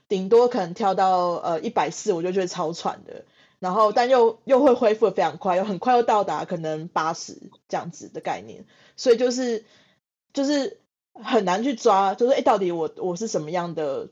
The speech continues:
状况。所以可以用，如果真的没有戴心率表，或者说没有戴运动手表的话，那他要怎么去判断？就是讲话的方法嘛，或者说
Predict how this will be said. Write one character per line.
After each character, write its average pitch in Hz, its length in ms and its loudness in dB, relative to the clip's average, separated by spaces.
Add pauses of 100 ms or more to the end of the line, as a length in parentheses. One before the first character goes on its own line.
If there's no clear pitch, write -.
(140)
状 180 240 0
况。 190 160 -4
所 349 160 -2
以 294 120 -6 (200)
可 320 120 0
以 294 140 2
用， 247 340 2 (140)
如 226 140 -2
果 311 120 0
真 285 120 2
的 269 80 0
没 226 80 -2
有 202 80 -2
戴 214 160 -2
心 214 320 -4
率 208 140 -2
表， 151 260 -6
或 196 160 0
者 202 80 0
说 196 160 -2
没 190 80 -4
有 175 100 -4
戴 170 380 -4 (220)
运 208 120 -6
动 202 160 -2
手 170 160 -4
表 - 140 -6
的 170 40 -10
话， 180 180 -2
那 208 200 -2
他 214 220 -10
要 220 100 2
怎 214 100 -4
么 156 60 -16
去 156 60 -14
判 175 240 -8
断？ 170 120 -8
就 196 80 -4
是 214 160 -4
讲 185 280 -8
话 190 160 -2
的 175 80 -4
方 170 240 -6
法 - 180 -8
嘛， - 160 -18
或 185 140 -8
者 180 40 -8
说 180 320 -6